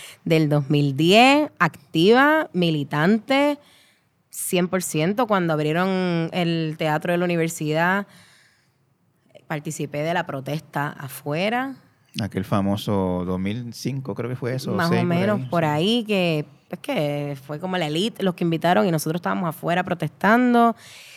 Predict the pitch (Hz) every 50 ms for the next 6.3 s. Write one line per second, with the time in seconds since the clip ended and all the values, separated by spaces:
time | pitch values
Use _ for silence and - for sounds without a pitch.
0 | - - _ _ - 220 233 208 196 196 185 208 214 196 - 247 - 254 240 233
1 | 226 233 226 240 220 214 202 202 202 196 - - 208 202 - 196 196 190 196 185
2 | 175 - 220 240 254 233 220 208 214 214 208 220 - - 175 170 170 165 165 165
3 | 165 170 180 185 175 180 175 180 175 165 165 160 165 160 - 156 160 175 208 214
4 | - - 196 180 175 170 - 151 151 147 139 131 131 139 143 156 156 151 147 147
5 | 147 143 143 151 165 175 175 190 180 170 160 151 151 - - - 147 139 139 -
6 | - - 147 160 202